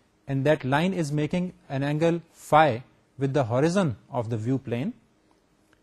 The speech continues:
اور ساتھ ہی ساتھ اگر ہم یہ بھی پریزیوم کر لیں کہ ہمارے پاس جو اینگل پروجیکٹر، oblique projector بنا رہا ہے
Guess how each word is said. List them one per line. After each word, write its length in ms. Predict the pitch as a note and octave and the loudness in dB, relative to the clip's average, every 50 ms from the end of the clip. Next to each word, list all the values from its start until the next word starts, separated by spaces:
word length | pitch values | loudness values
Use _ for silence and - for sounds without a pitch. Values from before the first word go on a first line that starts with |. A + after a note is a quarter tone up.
| _ _ _ | _ _ _
اور 160 | - C3 C3+ B2+ - | -2 -2 -2 2 4
ساتھ 140 | D3+ D3 D3+ F#3 | 4 4 4 4
ہی 40 | |
ساتھ 300 | E3+ - E3+ E3 E3+ - _ _ _ _ _ _ | 2 2 2 2 2 0 _ _ _ _ _ _
اگر 160 | - B2+ C3 C#3+ | -4 -2 -2 0
ہم 80 | D3 C#3+ C3+ | 0 0 0
یہ 100 | D3+ D#3 | 0 0
بھی 240 | D#3 F3+ F3+ F3 F3 - - | 2 0 -2 -2 -4 -8 -8
پریزیوم 260 | - C3+ C#3 D#3 D#3 | -6 -4 -4 -4 -2
کر 120 | D3 D#3 D3 | -2 -2 -2
لیں 140 | D#3 D#3+ | -2 -4
کہ 80 | D3+ D3+ | -4 -4
ہمارے 220 | C#3+ D3 D3 C#3+ | -4 -4 -4 -4
پاس 200 | C#3+ - C#3+ - | -4 -6 -8 -4
جو 80 | - D3+ - _ | -6 -6 -6 _
اینگل 380 | - C#3 C3+ C#3 C#3 D#3 D#3 D#3 D3+ _ _ _ _ _ _ _ _ | -6 -4 -4 0 0 0 0 0 -4 _ _ _ _ _ _ _ _
پروجیکٹر، 440 | C#3 C3 C3+ D3+ - - - E3 A#2+ F#2 - - C3 | -4 2 2 0 2 4 2 2 2 0 -4 -6 -2
oblique 240 | A#2+ C#3 D#3+ D#3 - | 2 2 0 0 0
projector 340 | C#3+ C3 C3+ C3 - - C3+ | -2 -2 -2 -2 -2 -4 -4
بنا 240 | A#2+ A#2 B2 B2+ C#3 | -2 0 0 2 4
رہا 140 | C#3 C#3 B2+ | 4 2 2
ہے 100 | A#2 | 0